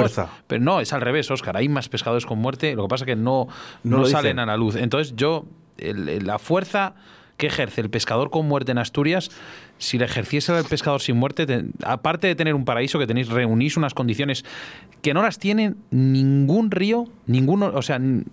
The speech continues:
Speaker 2: tenéis ahí dos, tres ríos que esas condiciones no las reúne ningún río en el mundo.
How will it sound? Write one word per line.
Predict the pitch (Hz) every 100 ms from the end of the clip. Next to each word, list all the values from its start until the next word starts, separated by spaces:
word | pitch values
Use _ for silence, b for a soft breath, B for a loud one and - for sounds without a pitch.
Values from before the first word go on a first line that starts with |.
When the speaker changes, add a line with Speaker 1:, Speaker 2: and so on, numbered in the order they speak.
| - -
Speaker 2:
tenéis | 131 160 180
ahí | 165
dos, | 190 185
tres | 175
ríos | 151 208
que | -
esas | 139 170
condiciones | 190 151 175 185
no | 165
las |
reúne | 151 175 185
ningún | 127 143
río | 160 185 226 -
en | 110 110
el | 104
mundo. | 160 247 214